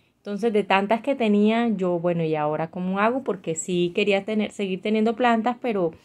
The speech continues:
ya el espacio que tenía para colocarlas ya no me era suficiente. Entonces, comencé comprando materas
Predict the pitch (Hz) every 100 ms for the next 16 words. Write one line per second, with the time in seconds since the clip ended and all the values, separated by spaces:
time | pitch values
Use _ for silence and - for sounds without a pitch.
0 | _ _ _ - 196 196 214 226 233 247
1 | 247 247 226 208 190 190 208 208 _ _
2 | _ _ - 185 185 185 175 170 165 180
3 | 180 208 233 - _ _ _ 165 165 175
4 | 190 185 180 175 180 175 175 233 208 175
5 | - _ _ _ - 226 233 214 180 170
6 | - 240 381 - _ _ _ _ 208 196
7 | 196 190 185 202 226 208 185 190 202 226
8 | -